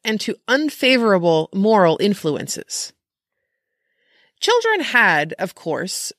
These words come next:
found ways to play for as long as children had existed. Early in our history,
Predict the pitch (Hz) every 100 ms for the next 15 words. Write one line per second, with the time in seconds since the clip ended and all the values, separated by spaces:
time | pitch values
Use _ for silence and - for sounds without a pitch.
0 | _ - 262 311 269 233 240 - - 254
1 | 175 185 240 254 247 240 220 269 269 233
2 | - 240 208 196 196 175 165 247 - -
3 | - - _ _ _ _ _ _ _ _
4 | _ 254 370 415 381 254 185 170 - 170
5 | 170 185